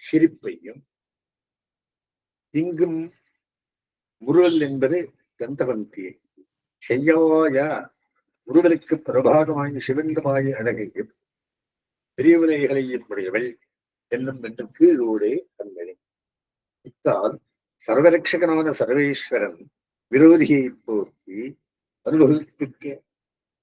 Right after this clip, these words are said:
சக்தனாயிருக்க விளம்பிக்கையாலே இவ்வாழ்வார்க்கு இருள் தருமாய் ஞானத்தில் இருப்பு நெடுகித்தோத்துகையாலே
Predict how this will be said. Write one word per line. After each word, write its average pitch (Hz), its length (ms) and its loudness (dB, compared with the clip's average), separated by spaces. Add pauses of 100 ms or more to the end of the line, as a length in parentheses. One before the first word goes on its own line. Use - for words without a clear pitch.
(960)
சக்தனாயிருக்க 147 1040 2
விளம்பிக்கையாலே 110 1120 -4 (500)
இவ்வாழ்வார்க்கு 127 960 2 (160)
இருள் 160 380 2
தருமாய் 131 540 -2
ஞானத்தில் 123 680 -4
இருப்பு 127 540 0 (1800)
நெடுகித்தோத்துகையாலே 123 1700 0